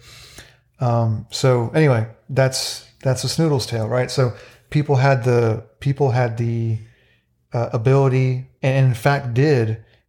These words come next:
tear down Rudolph or Snoodle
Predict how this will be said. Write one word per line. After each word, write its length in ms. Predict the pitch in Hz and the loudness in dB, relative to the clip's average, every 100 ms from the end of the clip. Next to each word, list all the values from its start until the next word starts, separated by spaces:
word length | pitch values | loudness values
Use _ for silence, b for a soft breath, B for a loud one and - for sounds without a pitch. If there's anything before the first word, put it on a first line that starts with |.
| _ - | _ -4
tear 300 | - 131 131 | 0 2 4
down 500 | 123 127 120 110 104 - | 2 2 0 -2 -6 -6
Rudolph 520 | 120 117 117 110 110 - | -2 2 2 0 -2 -8
or 120 | 117 | -6
Snoodle 600 | 110 123 117 110 107 107 | -4 -2 0 -2 -4 -8